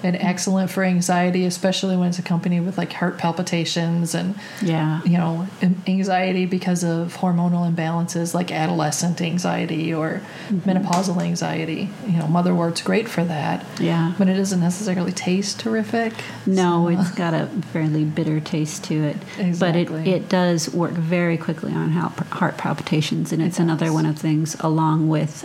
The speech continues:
Speaker 2: hawthorn and skullcap, that it's a good combination for people. It's good to, um, make sure that magnesium, we see a lot of magnesium deficiencies in our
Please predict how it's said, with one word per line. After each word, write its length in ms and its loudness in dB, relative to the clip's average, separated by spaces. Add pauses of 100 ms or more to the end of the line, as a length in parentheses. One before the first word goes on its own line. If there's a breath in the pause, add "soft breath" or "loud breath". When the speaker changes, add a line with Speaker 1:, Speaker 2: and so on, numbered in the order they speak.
(120)
Speaker 2:
hawthorn 800 0 (480 loud breath)
and 260 4
skullcap, 580 -2 (140)
that 400 -2
it's 260 -2
a 120 2
good 200 0
combination 600 2
for 160 -2
people. 460 -2 (340 loud breath)
It's 260 -2
good 280 2
to, 320 0 (100)
um, 300 2 (180)
make 220 2
sure 180 0
that 400 -2
magnesium, 560 0
we 60 0
see 120 -2
a 40 2
lot 140 2
of 60 -2
magnesium 540 0
deficiencies 760 -4
in 160 0
our 220 -2